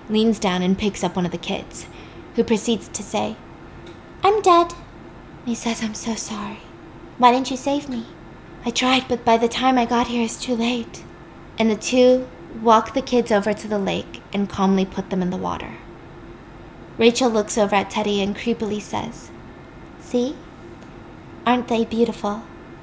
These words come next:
And with that, Teddy snaps awake. But he's still not in reality, because his wife is standing in front of him, drenched in water. And he literally says, "Why you all wet, baby?" "Latis isn't dead.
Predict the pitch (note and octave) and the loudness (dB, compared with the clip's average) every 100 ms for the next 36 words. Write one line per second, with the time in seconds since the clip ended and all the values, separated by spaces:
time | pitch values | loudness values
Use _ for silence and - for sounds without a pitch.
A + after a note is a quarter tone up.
0 | - C#4 G3+ - A#3+ C4+ - - G#3 G3 | -2 2 4 8 8 8 6 2 4 4
1 | - - A3+ A3 - C4+ A3 F3 - - | 0 0 6 6 6 4 4 4 0 -8
2 | - - - - - - A#3+ B3+ - F#4+ | -14 -14 -18 -18 -8 8 8 8 4 6
3 | A#4 A4+ F#4 D4+ B3 B3+ G#3+ - - - | 8 8 6 4 4 4 2 0 -4 -10
4 | - - B3 B3+ B3+ A#3 C4+ F4+ G4 F4 | -6 0 4 4 4 8 8 10 8 6
5 | - B3+ A#3+ A3+ A3 G#3 G3+ G#3 F3+ F#3+ | 4 4 4 2 4 4 4 4 2 2
6 | - - - G#3 A3+ A3 A#3 C4+ - C#4 | -4 -10 -4 0 4 8 8 6 4 4
7 | B3 A3+ G3 - - - - - - - | 6 4 4 0 -2 -4 -10 -18 -18 -18
8 | - - - A3 A3 A#3 G#3+ G#3+ G#3 G3+ | -18 -18 0 4 8 8 6 4 2 0
9 | - F#3 F#3+ G3+ - - - - G#3+ G#3 | 2 2 2 -2 -10 -16 -18 0 6 8
10 | A3 G#3+ A3 A#3 G#3+ F3+ F3 F3+ G3 - | 10 8 8 8 6 4 2 2 0 -4
11 | - - - - - - - - - A#3+ | -18 -18 -18 -18 -18 -18 -18 -18 -6 8
12 | A#3 A#3 A3+ G3+ G3 F3 G#3+ F#3 | 10 10 6 0 0 2 0 -2